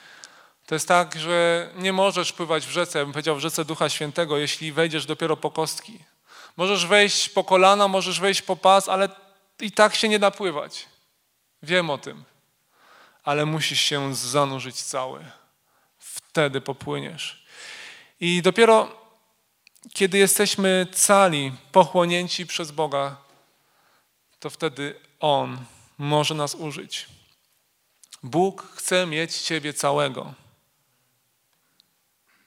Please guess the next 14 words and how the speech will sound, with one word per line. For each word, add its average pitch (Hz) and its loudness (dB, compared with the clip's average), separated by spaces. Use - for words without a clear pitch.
I 160 -12
podobnie 226 0
jak 208 0
było 196 -2
w 160 -10
życiu 170 -10
Dawida, 160 -4
Elizeusza, 147 -4
to 147 -10
namaszczenie 147 0
jest 117 -6
także 127 -4
dla 120 -12
ciebie. 147 -14